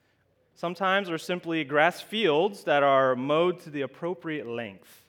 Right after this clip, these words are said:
And many private airstrips are like this today. If you drive out, I, it probably doesn't happen here in Arizona 'cause there's no grass, right? Um, but in the Midwest, you drive out and you're wondering, "Why is there this random, like, strip of grass?" It's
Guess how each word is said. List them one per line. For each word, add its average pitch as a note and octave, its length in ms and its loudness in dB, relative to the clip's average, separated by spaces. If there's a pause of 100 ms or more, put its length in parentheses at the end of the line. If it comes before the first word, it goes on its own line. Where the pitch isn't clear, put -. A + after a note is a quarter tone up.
(400)
And C3 80 -12
many F3+ 240 -2
private C#3 580 0
airstrips C3 540 -8
are B2+ 40 -6
like A#2+ 200 -4
this B2 100 -14
today. B2+ 320 0
If B2 140 -4
you C3+ 100 -4
drive C#3 320 0
out, C3+ 260 2
I, - 460 -6
it D#3 140 -14
probably A#3+ 240 2
doesn't G3+ 160 -4
happen F3+ 260 -2
here F3 220 -2
in F3 60 -4
Arizona F3 280 -2
'cause E3 120 -10
there's D#3+ 120 -10
no E3 100 -6
grass, B2+ 460 -2
right? A2+ 220 -8 (400)
Um, B2 400 -4
but D#3+ 160 0
in A3+ 80 2
the C4 60 4
Midwest, G#3 540 6
you E3 60 -6
drive F#3 300 4
out F3+ 140 8
and F3 40 0
you're F3 100 -2
wondering, F3 280 -2
"Why A#3+ 180 0
is D4+ 80 -2
there C4+ 100 -6
this A3 240 -4
random, F#3 540 -2
like, C#3 240 0
strip - 260 -12
of C3+ 120 -10
grass?" B2 520 0
It's - 200 -16